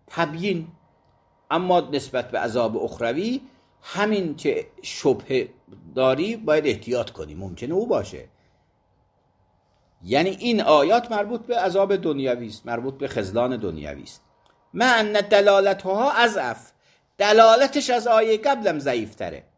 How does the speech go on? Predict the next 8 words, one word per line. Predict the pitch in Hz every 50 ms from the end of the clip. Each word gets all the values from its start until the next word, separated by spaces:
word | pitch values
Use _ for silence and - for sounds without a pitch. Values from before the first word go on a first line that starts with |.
| _ _ _
چون | - 226 240
آیه | 220 202 196 208 226 226
قبل | 226 233 240 233 214 - - - _ _ _ _ _ - - - - _ -
عذاب | 156 175 180 160 190 262 277 262 - - -
بود، | - 131 113 101 - - -
این | 185 220
آیه | 220 190 180 190 220
خذلانه، | 226 - - 170 147 147 139 156 196 254 269 - - 107 92 78